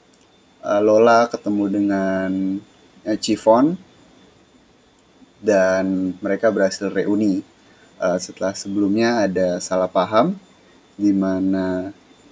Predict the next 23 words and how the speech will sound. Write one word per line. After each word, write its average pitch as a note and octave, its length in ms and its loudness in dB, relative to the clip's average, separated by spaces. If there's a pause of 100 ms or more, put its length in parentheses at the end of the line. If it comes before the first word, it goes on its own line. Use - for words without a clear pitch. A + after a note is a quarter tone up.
eh, F#2 240 -2
Goti G#2 480 0 (800)
mengira G#2 400 2
bahwa G2 240 0
yang G2 160 0
diculik G2+ 400 -2
itu - 80 -8
adalah, F#2 800 0
eh, G2 160 -6
Chiffon F#2+ 640 -2
instead F2+ 320 -6
of F#2 160 -8
Lola. F2+ 400 -2 (560)
But F#2 400 -2
all's G2+ 240 0
good, C#3+ 320 2 (160)
dan F#2+ 800 -2 (960)
sebentar G#2 400 0
lagi B2+ 400 4
mestinya A2+ 320 -4
kita - 240 -2
akan F#2 160 -2
melihat, F#2 480 -4